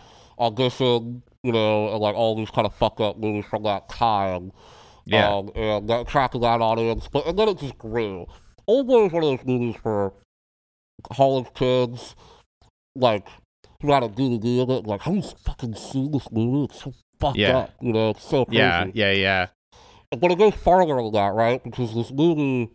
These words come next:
Speaker 1: um, on top of being fucked up, and, like, "That, that's probably how it started," like, the, the fandom was like, "Oh my God, this is a cr-,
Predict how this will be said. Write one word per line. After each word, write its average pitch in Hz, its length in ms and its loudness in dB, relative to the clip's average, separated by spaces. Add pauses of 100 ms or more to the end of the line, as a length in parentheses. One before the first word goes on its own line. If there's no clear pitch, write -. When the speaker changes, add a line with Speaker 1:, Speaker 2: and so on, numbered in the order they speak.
(1000)
Speaker 1:
um, 110 460 0 (340)
on 131 140 0
top 180 280 0
of 147 80 -4
being 123 260 -2
fucked 113 240 0
up, 104 160 -2
and, 101 100 -4
like, 101 200 -2
"That, 143 240 -4
that's 156 160 -4
probably 160 500 0
how 131 240 2
it 104 60 -6
started," 107 420 0
like, 95 240 0 (580)
the, 113 160 0
the 117 140 -2
fandom 113 500 0
was 101 200 -2
like, 101 140 -2
"Oh 123 80 -4
my 104 100 -4
God, 95 320 -4
this 110 180 -8
is 104 140 -8
a 92 40 -10
cr-, - 140 -14